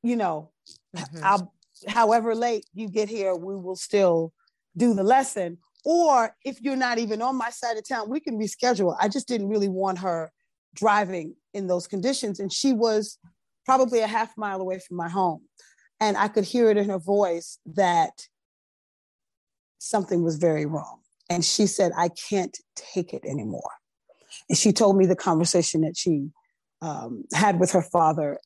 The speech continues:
Speaker 1: And she revealed to me that she had a gun and she was tired.
Speaker 2: Whoa.
Speaker 1: And I freaked out. In that moment, I just prayed to God that I had the right words.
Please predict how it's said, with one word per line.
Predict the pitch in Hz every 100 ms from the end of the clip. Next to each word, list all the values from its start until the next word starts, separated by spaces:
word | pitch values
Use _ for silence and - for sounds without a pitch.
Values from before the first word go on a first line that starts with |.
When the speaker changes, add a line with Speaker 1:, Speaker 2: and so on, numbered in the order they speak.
| -
Speaker 1:
And | 185 165 151 151 147 - _ _ _
she | 156 -
revealed | 190 170 160 190 190
to | -
me | 160 160 147 147
that | 147 -
she | - - 175 156
had | 160 147 135 -
a | -
gun | 147 156 160 - _ _ _ _ _ _ _ _ _ -
and | 156
she | - 165
was | 139 135 - _ _ _ -
tired. | - 139 - - - _ _ _ _ _ -
Speaker 2:
Whoa. | 208 220 139 139
Speaker 1:
And | 170 160 156 151 151 - _ _ _ _ _ _ _ _ _ _ 180
I | 185 190 208 196 -
freaked | - 202 -
out. | 160 151 -
In | 185
that | 170
moment, | 202 190 202 180 160
I | 170
just | - 175 -
prayed | - 175 170
to | 160
God | 170 160 160
that | 156
I | 156
had | 165 160
the | 156
right | 151 151 -
words. | 156 151 180 233 - -